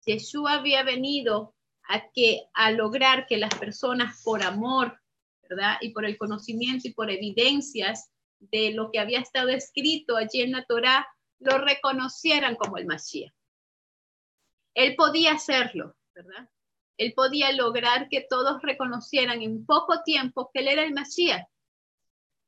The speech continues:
Pero entonces el plan de salvación no se hubiese llevado a cabo, porque esa no era la idea. La idea era que cada uno reconociera por sí mismo, por hechos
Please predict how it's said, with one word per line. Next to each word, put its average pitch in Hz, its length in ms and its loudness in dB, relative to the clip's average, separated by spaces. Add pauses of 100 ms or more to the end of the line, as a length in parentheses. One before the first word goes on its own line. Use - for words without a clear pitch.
Pero 247 160 2
entonces 285 460 -2
el 269 140 -4
plan 269 240 0
de 294 100 -4
salvación 269 880 -4 (600)
no 269 160 -20
se 320 160 -6
hubiese 302 360 0
llevado 254 380 4
a 269 140 0
cabo, 254 520 2
porque 247 340 0
esa 311 200 -2
no 302 100 0
era 294 160 0
la 254 140 -2
idea. 233 480 0 (540)
La 220 100 0
idea 262 460 4
era 277 320 4
que 262 200 0
cada 277 380 4
uno 294 380 2
reconociera 240 1120 -2 (160)
por 240 240 -2
sí 277 220 -6
mismo, 277 600 0 (500)
por 233 280 4
hechos 262 800 2